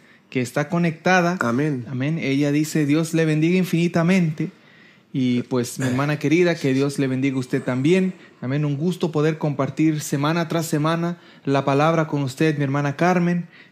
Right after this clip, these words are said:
Speaker 1: Eh, es un gusto poder, eh, saber que usted está ahí pendiente de lo que dice la palabra del Señor.
Speaker 2: Amén,
Speaker 1: Amén.
Speaker 2: aleluya.
Speaker 1: Eso es lo más lindo. Amén.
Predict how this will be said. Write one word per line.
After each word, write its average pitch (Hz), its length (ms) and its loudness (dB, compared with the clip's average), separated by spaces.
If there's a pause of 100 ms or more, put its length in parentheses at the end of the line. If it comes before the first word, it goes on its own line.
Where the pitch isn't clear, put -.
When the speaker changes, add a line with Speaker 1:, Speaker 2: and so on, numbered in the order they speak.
Speaker 1:
Eh, 123 260 -2
es 131 160 -6
un 147 120 -2
gusto 160 340 -2
poder, 143 480 -2
eh, 123 180 -4
saber 170 460 -2 (260)
que - 80 -10
usted 147 260 -2
está 139 220 -2
ahí 139 140 0
pendiente 147 600 -2
de 147 260 0
lo 131 300 -4
que 120 260 -4
dice 143 320 -4
la 131 140 -2
palabra 143 500 0
del 151 220 0
Señor. 175 500 0
Speaker 2:
Amén, 135 380 -2
Speaker 1:
Amén. 131 240 -4
Speaker 2:
aleluya. 139 100 -2
Speaker 1:
Eso 143 160 -4
es 147 160 -4
lo 139 80 0
más 151 380 -2
lindo. 143 460 -4
Amén. 156 220 -4